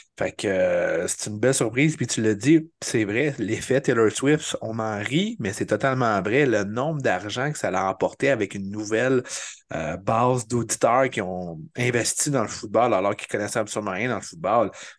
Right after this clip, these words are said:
ben, c'est sûr, ça fait tremper les, les coffres, euh, à, à, à des millions et des millions dans toutes les équipes. Fait que, euh, c'est une bonne nouvelle, qui est une ligue extrêmement santé. Puis les joueurs, oui, vont être de plus en plus payés. Mais écoute, comme tu le dis,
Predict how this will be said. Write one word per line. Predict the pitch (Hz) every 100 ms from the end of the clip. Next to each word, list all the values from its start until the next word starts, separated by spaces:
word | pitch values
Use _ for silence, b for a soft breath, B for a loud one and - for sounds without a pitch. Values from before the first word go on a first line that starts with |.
| -
ben, | - -
c'est | 80 90
sûr, | 85 143
ça | 147 117
fait | 120
tremper | - 120 107 117 131 127
les, | 123 110 110 107
les | 117
coffres, | 107 135 127 - 117
euh, | 110 101 95
à, | 76 92
à, | - 87 82 71 82
à |
des | 104 113
millions | 113 131 127 120 131
et |
des | 117 107
millions | 107 104 117 123
dans | 95
toutes | -
les | 104 -
équipes. | 80 127 B B B B -
Fait | 87
que, | - -
euh, | - 73 73 - - - -
c'est | - -
une | 113 107
bonne | 123 123
nouvelle, | 123 117 120 139
qui | 147
est | 113
une | 104 107
ligue | 113 110 -
extrêmement | 85 - - 110 101 107 113
santé. | 110 113 98 - 147 B B B _
Puis | - 101
les | 104
joueurs, | 107 113 110 120 113
oui, | 104 120
vont | 120
être | 113 107
de | 107
plus | 104 104
en | 104
plus | 98 107
payés. | 104 98 92 110 - B B B -
Mais | 80
écoute, | 78 107 101
comme | 95
tu | 90 95
le |
dis, | 98 113